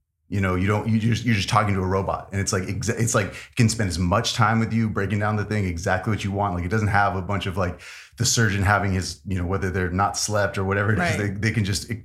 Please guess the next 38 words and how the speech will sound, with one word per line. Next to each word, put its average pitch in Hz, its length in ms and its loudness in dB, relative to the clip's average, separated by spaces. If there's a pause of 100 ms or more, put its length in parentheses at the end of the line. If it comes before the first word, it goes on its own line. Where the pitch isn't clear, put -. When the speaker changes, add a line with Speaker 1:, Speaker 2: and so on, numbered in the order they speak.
(200)
Speaker 1:
"This 101 220 0
is 107 140 2
exactly 98 420 0
what 107 80 0
it 98 120 -2
is. 101 200 -2
Here 101 180 0
it 95 80 0
is." 95 220 -2
Like, 90 180 -4
you 95 80 -2
can 101 120 0
ask 90 260 0
as 82 100 -4
many 92 240 2
questions 104 380 0
as 98 80 -4
you 92 100 -2
want. 90 280 -2
They're 95 80 -2
not 101 280 2 (160)
having 110 220 2
to 92 60 0
rush 98 280 0
off 98 180 0
to 101 80 -4
another 95 220 0
patient. 92 520 -4 (400)
Part 147 260 2
of 123 200 0
what 113 360 0 (140)
the 104 80 -4
doctors 104 420 0
are 90 80 -4
judged 135 260 -4
on 110 120 0
is 92 120 -2
like, 90 140 -4